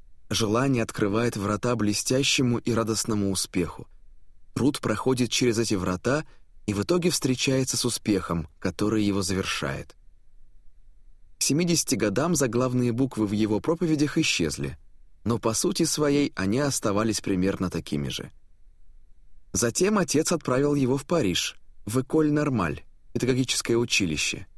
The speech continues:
И там он уже приготовился было к великим свершениям, как вдруг ужасная тоска по родине погнала его назад, на двор кожевенного предприятия,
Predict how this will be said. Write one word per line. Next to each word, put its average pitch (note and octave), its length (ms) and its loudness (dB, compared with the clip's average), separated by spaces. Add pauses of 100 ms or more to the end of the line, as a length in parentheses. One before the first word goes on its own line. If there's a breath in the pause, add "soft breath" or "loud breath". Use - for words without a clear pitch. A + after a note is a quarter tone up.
(560)
И G2 60 -2
там C#3+ 260 0
он D#3 100 4
уже C#3 160 4
приготовился A#2 760 2
было A2 240 2
к - 100 -8
великим A2 300 0
свершениям, A#2+ 800 0 (280)
как C3+ 160 0
вдруг C3 340 2
ужасная B2+ 560 0
тоска B2+ 380 0
по G#2+ 160 0
родине A#2 500 2
погнала G2+ 500 0
его F#2+ 180 0
назад, F#2 560 -2 (420)
на G#2+ 160 2
двор A#2 280 0
кожевенного G#2 600 0
предприятия, F2+ 840 -2